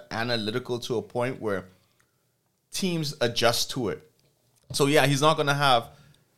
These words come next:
those crazy, crazy games he used to have running out the pocket, this and this. They, they have s-, defenses set up for that now. Like, it, it's gonna change.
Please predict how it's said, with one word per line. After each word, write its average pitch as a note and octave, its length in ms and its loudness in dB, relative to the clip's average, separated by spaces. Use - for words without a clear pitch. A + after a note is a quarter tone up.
those A2 180 -2
crazy, B2+ 500 -2
crazy A#2 380 -4
games G#2 380 -4
he G#2 80 -6
used G#2+ 220 -4
to A2+ 80 4
have F#2+ 140 4
running G2+ 220 2
out F2 140 0
the - 80 -12
pocket, F#2+ 420 0
this F#2+ 220 -2
and G2+ 80 -6
this. F#2 120 -6
They, G3+ 180 -4
they - 180 -2
have G#3+ 80 0
s-, G#3 140 -6
defenses D3+ 600 -4
set A#2+ 220 2
up A#2 160 2
for A#2 80 -2
that F2+ 220 -2
now. D2+ 200 -4
Like, D#2 220 -2
it, B2 180 -8
it's C#3 180 2
gonna D3 300 4
change. C3+ 420 -2